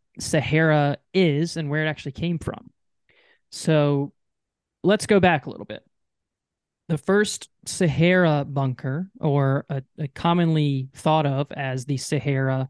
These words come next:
uh, the original Sahara, uh, dates back to eighteen fifty-one, and, uh, the Open Championship layout at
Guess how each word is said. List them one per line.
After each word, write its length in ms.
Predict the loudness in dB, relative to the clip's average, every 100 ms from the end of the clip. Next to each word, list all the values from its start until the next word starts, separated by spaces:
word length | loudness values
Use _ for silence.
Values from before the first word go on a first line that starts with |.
| _ _ _ -8
uh, 140 | -6
the 120 | -4 0
original 380 | 0 2 0
Sahara, 580 | 0 -2 -2 -2 -2 -4 -8 _ _ _ _ _ _ -6
uh, 280 | -2 -2
dates 400 | -2 2 2 2
back 420 | 0 2 2 -2 -12
to 420 | -4 -2 0 -2
eighteen 440 | 0 -2 -2 -4 -4
fifty-one, 800 | -2 -2 0 2 2 2 0 -6 _ _ _ _ _ _ _ -6
and, 560 | -2 0 0 0 -4 -6
uh, 300 | -4 -2 -4
the 580 | -6 -6 -4 -2 -4 -6 -8 _ _ _ _
Open 320 | 2 2 2
Championship 720 | 0 -2 -2 -2 -2 0 -2 -2 _ _
layout 520 | 2 4 6 6 2 -2
at 200 | -2 -2